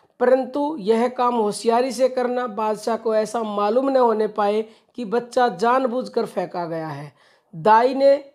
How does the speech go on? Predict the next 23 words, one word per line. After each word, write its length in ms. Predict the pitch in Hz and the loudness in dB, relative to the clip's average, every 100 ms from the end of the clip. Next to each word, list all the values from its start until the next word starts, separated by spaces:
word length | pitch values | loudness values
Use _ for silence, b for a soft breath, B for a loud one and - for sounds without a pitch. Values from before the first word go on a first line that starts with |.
| _ 180 | _ -4
जब 220 | 220 185 | -4 -2
बादशाह, 760 | 214 214 196 180 247 240 - | -2 -2 -4 -6 -2 -2 -2
यानी 220 | 214 226 240 | -2 -2 -4
कि 140 | 254 | -4
नौकरों 500 | 233 247 247 262 269 | 0 0 2 4 4
ने 120 | 262 | 4
जब 200 | 247 262 | 2 -2
बादशाह 440 | 220 220 202 247 247 | 0 0 -2 -4 -2
को 140 | 254 | -4
तालाब 520 | 254 226 220 233 226 | -4 -2 0 -2 -2
के 100 | 254 | -4
पास 420 | 247 233 233 233 - | -2 -2 -2 -4 -8
पहुंचते 360 | 208 - 220 | -8 -2 -2
देखा 520 | 190 208 202 226 233 B B B - | 2 0 2 0 0 B B B -2
तो 100 | 220 | 0
वैसा 400 | 220 233 233 269 | 2 2 2 2
ही 140 | 262 | 2
किया 300 | 262 254 269 | 2 0 0
जैसा 400 | 208 226 226 240 | 0 -6 -4 -6
बीरबल 520 | 196 220 220 202 226 | -4 -6 -6 -4 -4
ने 140 | 214 262 | -2 -4
कहा 380 | - 208 175 170 | -6 -4 -4 -4
था। 340 | 175 160 | -8 -12